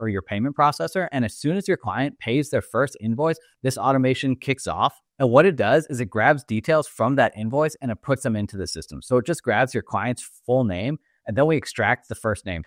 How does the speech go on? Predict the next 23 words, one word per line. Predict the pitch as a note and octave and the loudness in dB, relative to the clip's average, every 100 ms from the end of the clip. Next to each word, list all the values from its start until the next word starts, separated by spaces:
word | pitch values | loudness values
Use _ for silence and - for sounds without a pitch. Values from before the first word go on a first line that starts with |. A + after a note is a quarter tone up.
| _ | _
So | - D3 | 0 2
say | - F3 | 6 6
your | E3+ | 8
client's | D#3 D3 C3 | 6 4 4
name | C3+ | 2
is | A#2+ | 2
Chris | - - C#3 | 0 0 0
Smith. | - A#2+ G2 - | 0 -2 -2 -4
It's | A2+ | -8
just | B2+ - | -8 -6
gonna | E3+ | -4
extract | A2 - B2 A#2 - | -4 -4 -2 -2 -2
the | G#2+ | -6
first | A2 A2+ | -6 -4
name, | C#3+ A#2+ | -4 -6
Chris, | - - C3 - | -6 -4 -4 -4
so | C3+ | -4
that | A2 | -2
when | A2 | -2
you're | G#2+ - | -4 -4
corresponding | G#2+ G#2 - F2 B2 | -4 -4 -6 -6 -2
with | D#3 D3 | -2 -2
them, | F3 | -2